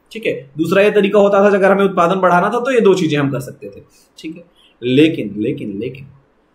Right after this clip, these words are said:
two more dimensions अब ऐड हो गए हैं modern agriculture में। हमने कहा अगर आपको उत्पादन बढ़ाना था तो दो dimensions आपके पास थे, या तो आप जमीन ज्यादा कर लो,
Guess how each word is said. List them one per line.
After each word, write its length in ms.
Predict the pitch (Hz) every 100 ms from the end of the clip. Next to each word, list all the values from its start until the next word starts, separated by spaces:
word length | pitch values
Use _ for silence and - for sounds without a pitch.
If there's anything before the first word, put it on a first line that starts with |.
| _ _ _ _ _ 294
two 140 | 302
more 240 | 247 233 202
dimensions 580 | 190 185 175 190 208 202 202
अब 180 | 196 156
ऐड 200 | 180 180
हो 100 | 160
गए 100 | 160
हैं 160 | 220
modern 260 | 202 151 143
agriculture 480 | 123 113 110 - 104
में। 60 | 95 - _ _ _ _ -
हमने 240 | 165 214
कहा 220 | 214 202 214
अगर 320 | 185 180 208
आपको 400 | 180 190 - 226
उत्पादन 440 | 180 165 160 185
बढ़ाना 320 | 196 180 190
था 40 | 202
तो 280 | 220 233 220
दो 300 | 170 220 226
dimensions 560 | 175 160 160 190 180
आपके 240 | 165 165 165
पास 280 | 175 175 196
थे, 40 |
या 140 | 190 156
तो 140 | 180
आप 180 | 180 147
जमीन 300 | 147 151 156
ज्यादा 240 | 165 165
कर 160 | 165 160
लो, 200 | 196